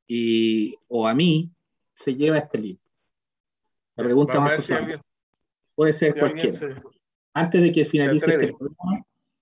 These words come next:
Speaker 1: que lo transmitimos en vivo y en directo, son las veintidós cero tres. Nos quedan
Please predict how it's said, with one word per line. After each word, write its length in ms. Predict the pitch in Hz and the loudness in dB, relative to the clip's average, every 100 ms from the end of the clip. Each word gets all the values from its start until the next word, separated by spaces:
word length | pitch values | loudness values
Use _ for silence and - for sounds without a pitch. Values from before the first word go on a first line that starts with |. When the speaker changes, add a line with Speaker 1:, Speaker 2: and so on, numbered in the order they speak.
| _ _ _ | _ _ _
Speaker 1:
que 260 | 123 120 127 | -4 -2 -6
lo 120 | 123 | -8
transmitimos 760 | 127 123 127 143 143 143 _ _ _ - | -6 -6 -8 -8 -10 -16 _ _ _ -10
en 160 | 127 131 | -8 -4
vivo 300 | 151 196 190 | 0 4 4
y 60 | |
en 100 | 185 | 4
directo, 300 | 165 170 170 - | 0 -2 -4 -12
son 240 | - 156 165 | -8 -6 -6
las 160 | 143 135 | -8 -8
veintidós 400 | 131 - 147 147 | -10 -6 -8 -6
cero 140 | 143 127 | -10 -10
tres. 200 | _ _ _ _ _ _ _ _ 127 | _ _ _ _ _ _ _ _ -8
Nos 140 | 127 | -4
quedan 380 | 147 143 143 | -2 0 -2